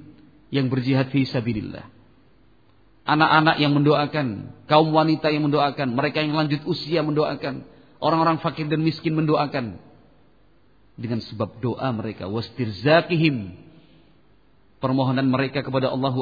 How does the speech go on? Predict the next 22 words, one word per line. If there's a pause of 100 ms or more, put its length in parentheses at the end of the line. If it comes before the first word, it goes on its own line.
Azza
wa
Jal (400)
agar
kita
diberi
rizki
oleh
Allah (160)
Azza
wa
Jal,
dikabulkan. (1400)
Nah, (2250)
itu
kalau
kita
berbicara
dalam
lingkup (480)
umat, (240)
keumatan.